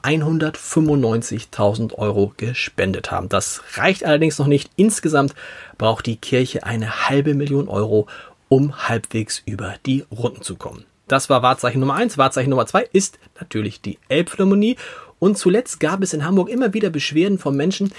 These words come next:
die allein zu Konzerten in die Elbphilharmonie wollten, aber keine Tickets dafür gekriegt haben. Denn,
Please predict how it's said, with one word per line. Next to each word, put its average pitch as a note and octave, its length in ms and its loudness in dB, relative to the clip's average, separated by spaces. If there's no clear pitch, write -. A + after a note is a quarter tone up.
die F#3+ 200 4
allein C3+ 480 2
zu F3+ 180 -2
Konzerten D3 560 0
in B2+ 80 0
die B2+ 140 0
Elbphilharmonie F3 600 2
wollten, E3+ 540 2
aber D3 360 -4
keine D#3+ 280 -4
Tickets - 360 -2
dafür F#2+ 240 -4
gekriegt G#2+ 360 -6
haben. C#3+ 200 -6
Denn, F3+ 260 4